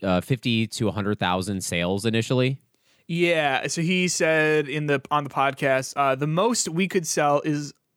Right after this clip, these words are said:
Speaker 2: uh, is less than the money we're getting. We might sell fifty thousand units at launch, maybe one hundred thousand.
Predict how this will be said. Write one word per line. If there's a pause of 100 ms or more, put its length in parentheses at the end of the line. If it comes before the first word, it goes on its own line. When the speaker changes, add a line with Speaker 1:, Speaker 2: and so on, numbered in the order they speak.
(180)
Speaker 2:
uh,
is
less
than
the
money
we're
getting. (280)
We
might
sell
fifty
thousand
units
at
launch,
maybe
one
hundred
thousand.